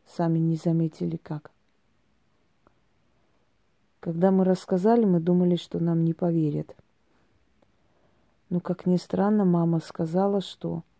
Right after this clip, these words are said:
в этой комнате очень часто на нее кто-то нападает и душит.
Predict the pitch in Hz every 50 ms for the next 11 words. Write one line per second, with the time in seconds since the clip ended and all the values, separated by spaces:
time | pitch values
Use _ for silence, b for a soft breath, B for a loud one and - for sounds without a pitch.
0 | _ _ _ _ _ _ _ _ _ _ _ _ _ _ _ _ _ _ _ _
1 | _ _ _ _ _ _ _ _ _ _ _ _ _ 180 170 170 - 175 165 -
2 | - - 190 208 214 208 190 180 - 180 170 175 175 - - 175 170 - - 180
3 | 185 190 - - - 180 170 165 160 160 160 165 170 175 175 - - 180 170 -
4 | - 165 165 160 160 - 170 165 165 180 185 196 202 190 - 180 170 165 170 165
5 | 156 - - - - - -